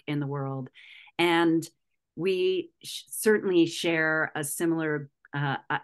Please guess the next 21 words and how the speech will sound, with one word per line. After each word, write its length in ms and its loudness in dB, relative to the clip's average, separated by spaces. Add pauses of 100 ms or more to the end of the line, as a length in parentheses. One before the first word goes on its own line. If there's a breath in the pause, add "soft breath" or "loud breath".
vision 560 0
in 280 0
the 100 0
sense 400 -4
that, 320 0
and 180 4
belief, 500 -4 (360)
that 100 2
I 140 2
believe 640 0
most 320 -2
people 580 -4
are 120 0
looking 400 0
for 140 -8
connections, 920 -4 (340)
community, 840 0
and 200 -2
legacy. 880 -6
And 480 -2 (240)
they're, 560 -2